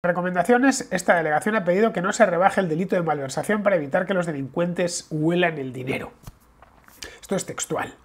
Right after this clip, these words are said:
de lo que ha dicho Hohlmeier. Claro, el, el tema de la,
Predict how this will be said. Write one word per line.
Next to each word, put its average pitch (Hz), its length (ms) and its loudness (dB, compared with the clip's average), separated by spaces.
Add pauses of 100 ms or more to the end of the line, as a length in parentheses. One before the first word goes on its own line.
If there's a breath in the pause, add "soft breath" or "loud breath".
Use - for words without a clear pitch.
(260 soft breath)
de 127 100 -8
lo 123 100 -6
que 143 100 -6
ha - 20 -2
dicho 135 360 -4
Hohlmeier. 131 540 -2 (320 loud breath)
Claro, 202 140 8
el, 139 220 0
el 143 180 -4
tema 240 240 8
de 233 100 8
la, 180 280 6